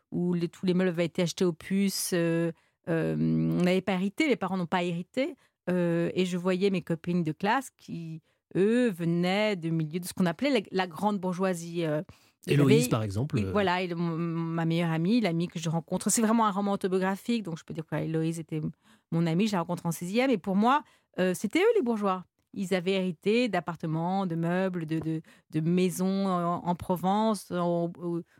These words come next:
Speaker 1: en province, de racines, de, euh, de, il y avait des cousinades, enfin, il y avait, il y
Speaker 2: Et
Speaker 1: avait
Speaker 2: puis la
Speaker 1: toute une,
Speaker 2: manière,
Speaker 1: il y
Speaker 2: par
Speaker 1: avait
Speaker 2: exemple, on se sert pas du même couteau pour, euh, prendre le beurre dans le beurrier et pour, euh,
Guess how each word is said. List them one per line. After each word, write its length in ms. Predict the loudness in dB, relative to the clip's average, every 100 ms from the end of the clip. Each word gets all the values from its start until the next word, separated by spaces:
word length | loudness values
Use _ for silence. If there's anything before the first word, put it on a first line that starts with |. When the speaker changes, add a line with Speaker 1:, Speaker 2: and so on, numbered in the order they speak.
| -2
Speaker 1:
en 80 | -2
province, 480 | 0 0 2 4 2
de 80 | 0
racines, 840 | 0 0 0 -2 0 2 4 2
de, 400 | 2 2 2 0 -2 -8 -20 -12 -2
euh, 460 | 0 2 2 0
de, 120 | -2
il 60 | -4
y 40 |
avait 100 | -2
des 80 | -2
cousinades, 760 | -2 0 2 4 4 2 0 0
enfin, 120 | 0
il 60 |
y 40 | 2
avait, 180 | 2 0 -6 _
il 40 | 4
y 40 |
Speaker 2:
Et 40 |
Speaker 1:
avait 40 | 6
Speaker 2:
puis 60 | 6
la 80 |
Speaker 1:
toute 100 | 8
une, 60 | 8
Speaker 2:
manière, 420 | 8 6 4 2
Speaker 1:
il 60 | 4
y 60 | 4
Speaker 2:
par 20 |
Speaker 1:
avait 100 | 6
Speaker 2:
exemple, 300 | 4 4 2
on 20 |
se 100 | 0
sert 200 | 0 2
pas 160 | 4 4
du 100 | 6
même 220 | 4 2
couteau 480 | 0 2 4 4 2 _ _ _ _
pour, 280 | 2 4 4
euh, 60 |
prendre 340 | 2 0 2 4
le 140 | 4
beurre 260 | 4 2 2
dans 100 | 2
le 60 |
beurrier 540 | 2 4 4 4 4 2
et 440 | 2 4 4 4
pour, 320 | 2 2 4 6
euh, 180 | 4